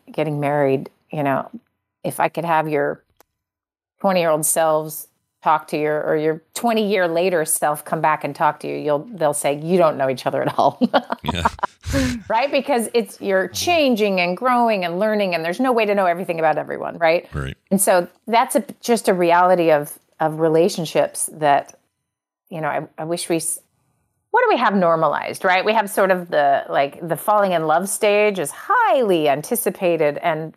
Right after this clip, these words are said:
Speaker 1: shown over and over and over in all of your media. Like, eh, you know, you experience it's wonderful, and then real life for the next however long, a lot changes. And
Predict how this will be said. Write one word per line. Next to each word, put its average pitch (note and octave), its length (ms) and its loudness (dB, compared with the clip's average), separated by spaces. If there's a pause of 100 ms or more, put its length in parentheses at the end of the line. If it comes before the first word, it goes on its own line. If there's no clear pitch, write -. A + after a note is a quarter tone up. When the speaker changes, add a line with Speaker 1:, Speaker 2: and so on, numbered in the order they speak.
(100)
Speaker 1:
shown B3 320 0
over B3+ 280 2
and A3 100 2
over G3+ 260 0
and F#3+ 80 0
over E3+ 240 2
in E3 100 2
all F#3+ 140 4
of F3+ 100 0
your F3 100 -2
media. D3+ 460 0
Like, D3+ 300 -2 (840)
eh, - 160 -10
you F#3 100 -2
know, E3 100 0
you E3+ 140 0
experience A3+ 580 0
it's F#3 200 -4
wonderful, G3+ 480 0
and E3+ 160 0
then D#3 360 -2 (320)
real F3+ 200 2
life F#3+ 440 0 (120)
for F3+ 100 -8
the E3 100 0
next E3 300 -6
however D#3+ 320 0
long, D3+ 500 0 (640)
a D#3+ 100 -2
lot F3+ 400 0
changes. E3 800 -4 (220)
And D#3 340 -4